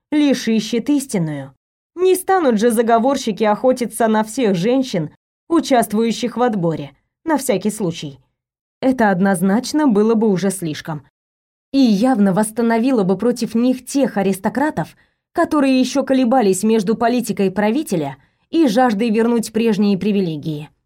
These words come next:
Это я поняла из бесед со Стеллой. Следовательно, я не Нари Рельгора. И единственной его целью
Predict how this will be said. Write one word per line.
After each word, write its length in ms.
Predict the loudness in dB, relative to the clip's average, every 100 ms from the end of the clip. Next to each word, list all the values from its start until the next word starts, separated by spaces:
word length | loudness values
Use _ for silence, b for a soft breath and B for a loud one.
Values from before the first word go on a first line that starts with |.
| _ _ _ _ _ -6
Это 240 | -2 0
я 140 | 0
поняла 380 | 2 0 2 2
из 160 | 0 0
бесед 420 | -2 -2 -4 -4
со 100 | -6
Стеллой. 480 | -6 -8 -12 -14 -18 _ _ _ _ _ _ _ _ _
Следовательно, 880 | -4 0 0 0 -2 0 0 2 0 -2
я 280 | -2 0 2
не 160 | 2
Нари 480 | 2 2 0 -2 -2
Рельгора. 640 | -2 0 0 -2 -4 -8 -16 _ _ _ _ _
И 60 | 0
единственной 960 | 2 4 2 2 2 0 0 0 2 2
его 280 | 2 0
целью 640 | -2 -2 -2 -2 -2 -6